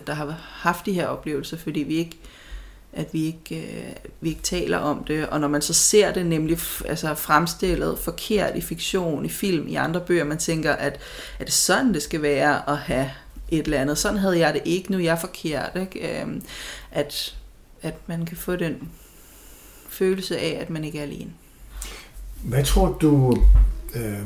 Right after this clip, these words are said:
Speaker 2: sundhedssektoren kunne få ud af at læse den her bog?
Speaker 1: Ja, altså nu er jeg jo ikke i psykiatrien i dag, og har ikke været det i mange år, så jeg ved ikke, hvordan det ser ud i dag.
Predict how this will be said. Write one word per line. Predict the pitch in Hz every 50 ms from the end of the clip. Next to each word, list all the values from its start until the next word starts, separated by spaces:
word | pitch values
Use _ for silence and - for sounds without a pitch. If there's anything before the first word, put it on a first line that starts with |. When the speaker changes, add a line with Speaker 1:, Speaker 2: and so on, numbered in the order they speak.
| 101 -
Speaker 2:
sundhedssektoren | - - 127 123 120 127 147 143 135 - 135 123 123 - - 110 107 104
kunne | 104 - 110 104 -
få | 113
ud | 110 110 117 120 113
af | 107
at | 107 104
læse | 101 107 110 110 - - 110
den | 104
her | 107 113 110 101
bog? | 101 120 127 - - - - - - - - - - - - - - - - - - - - - - - - - - - - - - - - - - - - - - - - - - - - - - - - - - - - - - - - - - 196 190 180 185
Speaker 1:
Ja, | 185 175 170 165 156 160 - - - - - - - - - - 170 - -
altså | - 180 170 175 185
nu | 196 202 196 196 170 - - - - -
er | 185 185
jeg | 185 185 185
jo | 190
ikke | 185 202 214 208 -
i | - 208
psykiatrien | 190 - 208 196 196 190 185 - - 220 202 180
i | 175
dag, | 170 190 180 175 165 -
og | -
har | 175 185
ikke | 185 185 170
været | 185 180 185 196
det | 202
i | 190
mange | 175 170 151 147 160 175 185
år, | - - 180 175 170 170
så | - -
jeg | 180 175 170 175 185
ved | 190 175 208 208 190 - - - - - - - - - - - - - - - - - - - - -
ikke, | 196 190 185 - - - -
hvordan | 165 165 185 175 170 160 160
det | 160 165
ser | - - 165 160
ud | 160 160 156
i | 151
dag. | - 139 135 - - -